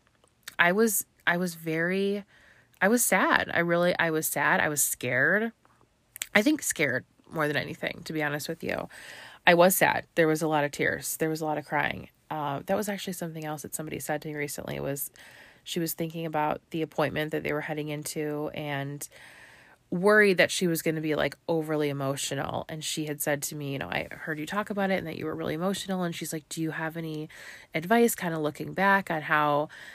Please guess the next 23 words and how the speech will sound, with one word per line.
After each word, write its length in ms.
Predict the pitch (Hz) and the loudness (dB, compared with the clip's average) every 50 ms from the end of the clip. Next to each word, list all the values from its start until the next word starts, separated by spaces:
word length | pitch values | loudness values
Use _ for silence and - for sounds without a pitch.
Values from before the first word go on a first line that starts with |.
| - - _ - | -20 -12 _ -6
I 80 | 160 | -4
could 160 | 165 - 165 160 | -4 -4 -4 -4
maybe 160 | 156 156 147 | -2 -2 -4
be 160 | - - - | -4 -4 -2
less 260 | - 190 220 208 - - | 2 2 2 2 0 0
emotional?" 600 | 190 185 185 185 - - 185 180 175 170 175 - | 0 0 0 -2 -2 -4 -4 -2 -2 -2 -2 -2
And 200 | - - 175 165 | -4 -4 -2 -2
I 120 | 165 165 | 0 0
was 180 | 165 165 160 - | -2 -2 -4 -6
like, 220 | 170 151 - _ _ - | -8 -10 -14 _ _ -10
No, 480 | 170 160 170 185 202 196 156 - - - - | -6 -2 0 2 4 4 2 2 -2 -6 -8
I 100 | - 170 | -6 -6
think 300 | 147 - - 175 185 180 | -4 -2 0 0 0 0
that 120 | 190 196 185 | 0 0 -2
if 120 | 175 175 | -2 -2
you 180 | 170 165 180 180 | -2 -2 -2 -2
<laughs> 120 | - - | 0 2
feel 400 | - 190 170 - 214 208 196 185 | 4 4 6 10 10 10 10 8
emotional 600 | 196 185 175 160 156 185 185 - 196 185 170 165 | 6 2 2 2 2 2 2 0 0 2 2 2
and 140 | 160 160 165 | 0 -2 -4
you 180 | 165 165 165 170 | -4 -4 -4 -4
feel 260 | - - 170 170 - | -4 -4 -4 -4 -4
sad, 560 | - - - 196 202 202 180 160 156 160 165 | -2 0 2 2 4 6 6 4 4 2 0